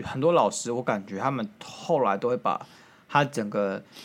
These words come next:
人生或是工作的成就感重心放在学生的表现上面。如果这个学生他可以吸收他自己讲的内容，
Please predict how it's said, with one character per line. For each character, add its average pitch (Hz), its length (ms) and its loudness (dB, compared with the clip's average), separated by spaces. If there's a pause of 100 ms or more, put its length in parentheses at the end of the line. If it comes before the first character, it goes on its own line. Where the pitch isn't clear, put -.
人 110 260 -2
生 120 440 -2
或 123 180 -4
是 127 80 -2
工 123 260 -2
作 117 180 0
的 95 60 0
成 104 240 -6
就 113 100 0
感 92 220 -6
重 107 240 0
心 104 300 -6
放 110 180 -2
在 110 160 -2
学 98 240 -6
生 113 140 -8
的 104 80 -6
表 - 240 -6
现 104 180 -8
上 101 240 -12
面。 120 180 -16 (380)
如 165 80 0
果 185 100 6
这 170 80 0
个 175 140 6
学 135 220 0
生 135 280 0
他 139 300 0 (180)
可 123 160 -2
以 117 80 0
吸 117 220 -4
收 120 100 0
他 113 140 -2
自 120 80 -6
己 113 80 0
讲 107 200 -12
的 101 40 -16
内 101 220 -6
容， - 120 -10